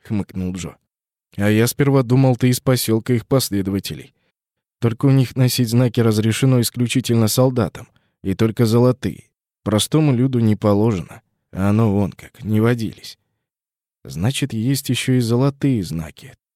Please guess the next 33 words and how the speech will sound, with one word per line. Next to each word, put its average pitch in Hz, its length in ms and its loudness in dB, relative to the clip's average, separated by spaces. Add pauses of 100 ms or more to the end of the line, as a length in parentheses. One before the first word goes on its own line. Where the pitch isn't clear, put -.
Только 110 240 -6
для 101 220 -2
верных 127 440 -2
или 98 160 -6
все 165 200 -4
могут 90 300 -4
такие 90 320 -6
ставить 117 420 -2
и - 20 -6
получать? 107 640 -6 (340)
Надо 147 220 0
запомнить 147 500 0
вопрос, 87 440 -6
но 131 160 0
пока 139 280 0
не 139 120 2
буду 147 220 -2
сбивать 92 360 -2
Джонаса 90 420 -4
с - 100 -6
мысли, 120 320 -4
раз 90 280 -6
уж 92 120 -10
разговорился. 101 800 -4 (440)
«А 110 160 -4
колесо 147 520 0
на 170 160 2
знаке 107 520 -4
из-за 117 200 0
их 180 240 -2
пророка», — 165 720 0 (180)
сообщил 101 480 -4
палач. 104 480 -4